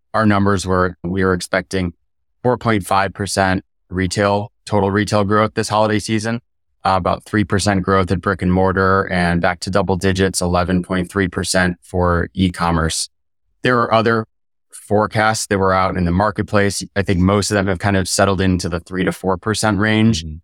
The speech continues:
Speaker 1: A couple of given ranges, I think, as high as four point six percent. So we were at least at the high end of any range, and we pegged it to a specific number that I think was fairly optimistic.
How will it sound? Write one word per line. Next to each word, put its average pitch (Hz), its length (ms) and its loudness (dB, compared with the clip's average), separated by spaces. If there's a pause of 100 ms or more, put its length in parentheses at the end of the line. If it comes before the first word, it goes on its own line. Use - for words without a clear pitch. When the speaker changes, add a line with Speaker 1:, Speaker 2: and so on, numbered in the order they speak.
(120)
Speaker 1:
A 90 100 -6
couple 107 340 0
of 92 140 -2
given 98 180 0
ranges, 95 420 2
I 95 80 2
think, 92 220 -2
as 85 120 -2
high 87 180 0
as 87 160 0
four 98 240 -2
point 87 300 -2
six - 220 -4
percent. 110 440 -2
So 92 100 0
we 98 160 2
were 92 240 0 (300)
at - 120 -12
least 156 280 4
at 95 80 -2
the 98 80 -2
high 110 340 0
end 98 260 2
of 90 200 0
any 98 240 2
range, 87 560 0 (500)
and 92 460 0
we 92 160 -2
pegged 95 240 -2
it 98 80 -2
to - 120 -4
a 87 60 2
specific 92 560 -2
number 90 460 2
that 87 100 0
I 85 80 -2
think 90 160 -6
was 87 140 -6
fairly 92 420 0
optimistic. 87 880 -2